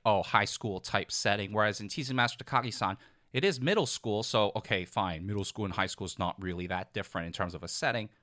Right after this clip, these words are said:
But because they're in a rural place, they kind of show you, like, the boondocks, and, uh, and that actually factors in quite a bit into the romance between the two, uh,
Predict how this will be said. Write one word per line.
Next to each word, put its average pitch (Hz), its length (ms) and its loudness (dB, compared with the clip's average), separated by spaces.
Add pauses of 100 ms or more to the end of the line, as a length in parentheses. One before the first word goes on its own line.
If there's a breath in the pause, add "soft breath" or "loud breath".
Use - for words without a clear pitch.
(440 soft breath)
But 123 140 0
because 131 260 -2
they're 127 100 6
in 120 60 4
a 110 80 2
rural 131 420 4
place, - 540 -2 (440 soft breath)
they 127 100 -2
kind 143 240 2
of 127 100 0
show 131 300 2
you, 120 320 0
like, 104 320 2 (1040)
the 107 80 2
boondocks, 110 720 2
and, 113 160 0
uh, 110 140 0
and 120 180 2
that 123 300 4
actually 120 320 6
factors 113 480 0
in 110 140 -4
quite 113 240 0
a 107 40 4
bit 107 300 0
into 104 260 -6
the 101 80 -2
romance 107 480 0
between 101 420 -6
the 101 100 -4
two, 95 340 -4
uh, 78 200 -2